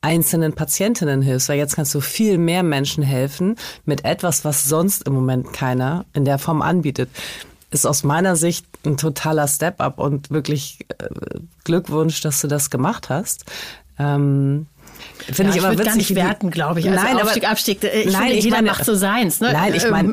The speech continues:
Speaker 2: irgendjemand muss die Leute ja auch sehen und betreuen.
Speaker 1: Ja,
Speaker 2: Und ich
Speaker 1: klar.
Speaker 2: finde so dieses individuelle Arzt-Patienten-Verhältnis ist auch eine ganz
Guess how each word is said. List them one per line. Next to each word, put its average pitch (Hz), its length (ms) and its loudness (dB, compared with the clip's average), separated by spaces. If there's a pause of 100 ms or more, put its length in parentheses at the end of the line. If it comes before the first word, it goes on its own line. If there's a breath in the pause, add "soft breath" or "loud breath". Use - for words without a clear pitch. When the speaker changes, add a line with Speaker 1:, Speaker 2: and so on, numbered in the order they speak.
(120)
Speaker 2:
irgendjemand 214 380 2
muss 208 120 2
die 233 80 2
Leute 196 240 0
ja 180 100 0
auch 175 80 -2
sehen 202 400 0
und 185 100 -2
betreuen. 190 520 0
Speaker 1:
Ja, 208 100 2
Speaker 2:
Und 202 100 2
ich - 60 -2
Speaker 1:
klar. 214 160 2
Speaker 2:
finde 147 60 0
so 220 100 0
dieses 202 280 0
individuelle 208 760 0
Arzt-Patienten-Verhältnis 196 1080 -2 (360 loud breath)
ist - 200 -4
auch 214 120 -2
eine 226 160 0
ganz 226 540 0